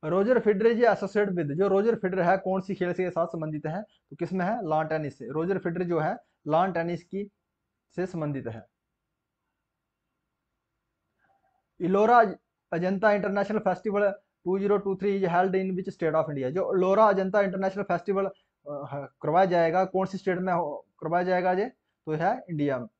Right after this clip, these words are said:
इसमें भारत में, महाराष्ट्र में। और महाराष्ट्र में जो इलोरा और अजंता केव्स है, कहाँ पे है ये? औरंगाबाद में, औरंगाबाद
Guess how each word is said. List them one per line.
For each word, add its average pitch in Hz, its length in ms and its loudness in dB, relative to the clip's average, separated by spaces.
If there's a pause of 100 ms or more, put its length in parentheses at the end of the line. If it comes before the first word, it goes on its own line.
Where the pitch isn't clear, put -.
(140)
इसमें 185 320 -4 (300)
भारत 156 260 0
में, 240 160 -4 (240)
महाराष्ट्र 151 460 -2
में। 98 80 -10 (2000)
और 190 100 0
महाराष्ट्र 190 560 4
में 214 160 2
जो 220 220 2
इलोरा 190 360 6
और 220 100 6
अजंता 196 360 0
केव्स 190 320 0
है, 165 360 -2 (120)
कहाँ 170 220 4
पे 208 80 4
है 180 200 2
ये? 220 180 -2 (140)
औरंगाबाद 156 540 4
में, 110 180 -12 (1080)
औरंगाबाद 170 760 4